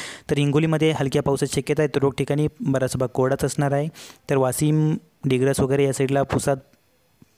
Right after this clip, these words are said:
पुसादमध्ये थोडासा चांगला पाऊस आपल्याला बघायला मिळू शकतो. हलक्या स्वरूपात पाऊस असणार आहे, पण जोरदार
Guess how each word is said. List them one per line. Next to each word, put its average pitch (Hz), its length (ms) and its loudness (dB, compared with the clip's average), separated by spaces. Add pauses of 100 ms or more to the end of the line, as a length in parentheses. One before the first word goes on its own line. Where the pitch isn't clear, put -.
(380)
पुसादमध्ये 147 580 0 (440)
थोडासा 143 280 2
चांगला 135 340 0
पाऊस 135 220 0
आपल्याला 131 260 0
बघायला 127 280 0
मिळू 127 80 2
शकतो. - 240 -2
हलक्या 139 300 -2
स्वरूपात 139 280 0
पाऊस 143 200 -2
असणार 143 260 -2
आहे, 151 80 0
पण 147 220 -2
जोरदार 131 360 0